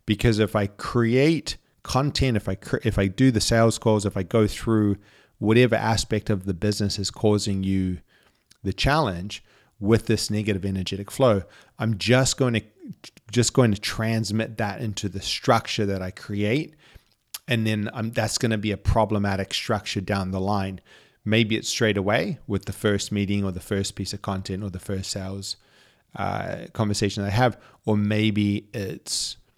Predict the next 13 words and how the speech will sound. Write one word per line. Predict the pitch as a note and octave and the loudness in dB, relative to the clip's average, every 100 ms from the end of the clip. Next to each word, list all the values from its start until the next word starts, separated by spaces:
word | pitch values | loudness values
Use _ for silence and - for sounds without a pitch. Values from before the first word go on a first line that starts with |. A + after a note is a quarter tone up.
| _ _ - | _ _ -2
you | G#2 | 0
know, | F#2 F2 - _ _ | 0 -8 -16 _ _
six | - A#2+ - | -2 0 0
to | - | -2
twelve | - G#2 F#2+ | 2 2 4
months | G2+ A#2 - | 2 0 -2
from | - A#2 G#2 | -2 -2 0
now, | G2 F#2 F2+ F#2 - _ _ | 0 0 -2 -6 -10 _ _
the | G#2+ | -6
problem | - A2 G2 G2+ | 2 2 2 0
starts | F2+ - F#2+ - - | -2 -4 -4 -4 -2
to | G#2 | -2
emerge. | F#2 F#2+ F2 F2 - - | 0 -2 -4 -8 -10 -14